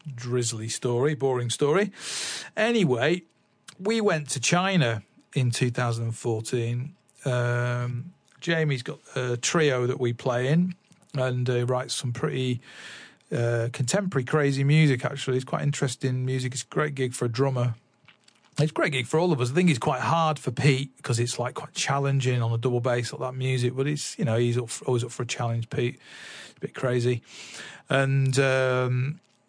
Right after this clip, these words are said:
if anyone knows the band Henge, for instance, he's, they've got quite a big following now as Pete plays in that band. So you kinda, you know, you get, get the measure of Pete,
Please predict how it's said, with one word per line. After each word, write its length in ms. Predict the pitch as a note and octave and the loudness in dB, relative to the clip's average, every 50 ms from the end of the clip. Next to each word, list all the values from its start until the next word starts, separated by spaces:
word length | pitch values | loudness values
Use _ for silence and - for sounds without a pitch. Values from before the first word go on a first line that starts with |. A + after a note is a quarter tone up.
| _ - - | _ -6 -2
if 80 | A#2 D3+ | 0 2
anyone 280 | D#3 D3+ D3+ C#3+ C#3 | 4 4 6 4 4
knows 240 | C3 C3 B2 B2 A#2 | 4 4 2 2 2
the 80 | A2+ A2+ | 0 0
band 260 | C3 B2 B2 A#2+ A#2 | -2 -2 0 -2 -2
Henge, 520 | - - D#3 D3 C#3 C#3 C3 B2+ A#2+ A#2 | 0 2 2 4 4 4 4 4 2 2
for 180 | - - - A#2+ | 0 0 0 0
instance, 560 | A#2 A#2 A2+ - - B2+ A#2 A#2+ B2+ - - | 0 0 -2 -2 -2 -2 -2 -2 -4 -6 -8
he's, 160 | - C3+ A#2 - - - | -8 -8 -8 -8 -8 -6
they've 180 | C3+ A#2+ A#2+ | -6 -6 -6
got 180 | - - - - | -8 -10 -10 -8
quite 200 | - - C3+ B2 | -6 -4 -4 -4
a 20 | |
big 180 | C3 C3+ B2 A#2+ | -2 -4 -4 -4
following 460 | - - C3+ A#2+ A#2+ B2 A#2+ A#2 A#2+ | -6 -4 -2 -2 0 0 0 0 -2
now 100 | A#2 G#2 | -2 -2
as 80 | A2 A2+ | -4 -2
Pete 240 | - - C3 - - | -2 -2 -2 -4 -4
plays 300 | - C#3 A#2+ A#2 A#2 A#2 | -4 -2 -2 -2 0 -2
in 60 | A#2 | -4
that 180 | A#2 - - | -6 -4 -4
band. 400 | - A#2 A#2 A#2 A2+ A2+ A2 A2+ | -4 -2 -2 -2 -2 -2 -4 -4
So 240 | - - - - A#2 | -6 -8 -8 -6 -4
you 160 | A#2 A#2 A#2 | -2 -2 -4
kinda, 340 | A#2 - D#3 C3 G2+ G#2 G#2+ | -4 -4 -4 -4 -4 -6 -6
you 80 | A#2 A2 | -6 -4
know, 220 | G#2 G#2+ G#2+ G#2 G#2 | -4 -6 -6 -8 -8
you 160 | G#2+ A#2 A2 | -6 -6 -8
get, 340 | A2+ - - - - C3+ B2 | -8 -10 -12 -14 -14 -14 -12
get 160 | - B2+ B2+ | -12 -12 -10
the 60 | B2 | -8
measure 320 | A2+ A2 A2 A2 A2 A2 | -6 -6 -4 -4 -6 -6
of 80 | G#2+ - | -8 -8
Pete, 280 | - - A#2 A#2 - | -6 -4 -4 -4 -4